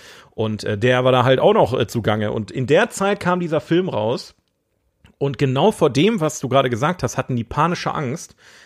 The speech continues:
Der Film wurde in vielen amerikanischen Staaten zensiert, ähm, weil der, ähm, <laughs> Also in erster Linie, weil halt auch echte Maschinengewehre in dem <laughs> Film verwendet wurden.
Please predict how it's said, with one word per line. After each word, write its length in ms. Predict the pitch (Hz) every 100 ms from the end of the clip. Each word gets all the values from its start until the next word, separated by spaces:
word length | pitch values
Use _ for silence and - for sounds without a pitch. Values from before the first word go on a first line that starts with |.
| -
Der 80 | 117
Film 240 | 156 170
wurde 160 | 143 143
in 280 | 135 123 -
vielen 500 | - - 208 247 220 -
amerikanischen 520 | 156 147 160 156 131
Staaten 360 | - 131 135 127
zensiert, 760 | - 113 92 107 208 - - _ _ - - - _ 135
ähm, 360 | 127 127 127
weil 480 | 107 98 120 175 190
der, 480 | 135 139 147 147 147
ähm, 500 | 131 127 131 127 123 -
<laughs> 340 | - 123 - - - - - _ _
Also 200 | - -
in 120 | - 107
erster 320 | 123 - 117
Linie, 240 | 120 117
weil 140 | 117 113
halt 120 | -
auch 160 | 120
echte 200 | 120 -
Maschinengewehre 680 | 120 117 156 131 110 120 120
in 100 | 143
dem 200 | - 175
<laughs> 440 | - 214 - -
Film 140 | - 240
verwendet 580 | - 208 - 220 440 -
wurden. 360 | 392 381 202